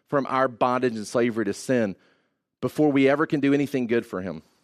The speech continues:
right? He calls us to be obedient after salvation. He calls us to follow him after he has saved us. It's what Ephesians two, eight and nine talks about, right? Like, none of us are redeemed by our good works,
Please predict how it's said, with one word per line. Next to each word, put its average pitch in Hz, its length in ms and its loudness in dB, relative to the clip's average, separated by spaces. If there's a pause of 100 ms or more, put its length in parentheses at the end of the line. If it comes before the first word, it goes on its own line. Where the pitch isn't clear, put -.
(1000)
right? 120 240 -2 (240)
He 156 120 -2
calls 160 720 2
us 135 160 0
to 147 100 -2
be 123 220 2
obedient 117 580 0
after 123 320 -6
salvation. 107 540 -4
He 117 120 -8
calls 156 580 2
us 135 160 0
to 120 80 -4
follow 117 460 0
him 110 300 -2 (360)
after 139 360 -4
he 113 160 -4
has 98 140 0
saved 98 400 -4
us. - 260 -10 (420)
It's - 80 -8
what 151 120 4
Ephesians 143 360 0
two, 147 180 2
eight 139 120 4
and 120 80 -2
nine 127 180 0
talks 131 320 -2
about, 101 220 -2
right? 110 220 2
Like, 117 160 0 (260)
none 151 240 2
of 185 180 4
us 131 200 2
are 123 80 2
redeemed 113 420 0
by 104 120 0
our 101 180 0
good 92 240 -4
works, 90 520 -6